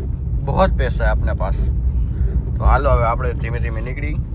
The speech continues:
તો આપણે ધનોમાં ભૂ નહોતું એટલે ભૂ નાખવા આપણે આવી ગયા છીએ, કેમ કે આપણે, આપણે ધનો ખાલી રહીએ ને આપણને મજા ન આવે ફિલહાલ. તો આપણે ધનોમાં ભૂ નાખી દઈ એટલે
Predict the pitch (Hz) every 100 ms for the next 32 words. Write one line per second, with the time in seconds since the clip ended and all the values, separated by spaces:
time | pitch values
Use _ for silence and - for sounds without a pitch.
0 | 127 - - - - - - - - -
1 | - - 151 135 - - - - - -
2 | 170 190 165 135 170 185 151 123 143 165
3 | 170 165 170 156 120 131 151 151 151 123
4 | 131 147 156 165 127 113 123 139 - -
5 | 135 120 107 123 156 135 135 135 117 120
6 | 127 123 120 135 135 135 139 135 107 113
7 | 123 127 110 101 113 127 131 143 127 110
8 | 110 113 120 110 - - - - - -
9 | - - - - - 101 120 113 107 113
10 | 120 107 107 127 131 143 147 139 147 -
11 | - - - - - - - - - -
12 | - -